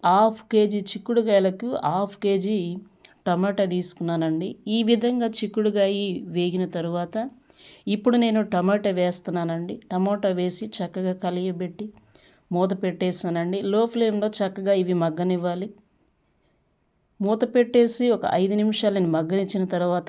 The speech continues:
ఇదిగో ఈ విధంగా ఉందండి. మీరు చూస్తూ ఉన్న ఈ విధంగా చక్కగా మనకి కుక్ అవుతూ ఉంది. ఇంకా కొంతసేపు వీటిని మగ్గనిద్దామండి.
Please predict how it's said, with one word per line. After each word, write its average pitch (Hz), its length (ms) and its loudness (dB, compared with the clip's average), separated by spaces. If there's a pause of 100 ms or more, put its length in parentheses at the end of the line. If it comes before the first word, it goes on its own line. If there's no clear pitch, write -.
ఇదిగో 190 340 2
ఈ 196 180 2
విధంగా 220 440 2
ఉందండి. 180 400 0
మీరు 190 240 -2
చూస్తూ 214 440 -4
ఉన్న 180 200 -2
ఈ 170 120 -4
విధంగా 175 440 0 (400)
చక్కగా 180 420 -4
మనకి 175 400 0 (1080)
కుక్ 208 220 -2
అవుతూ 196 340 4
ఉంది. 190 300 0 (420)
ఇంకా 220 360 2
కొంతసేపు 214 680 -2 (320)
వీటిని 185 320 0
మగ్గనిద్దామండి. 170 920 -2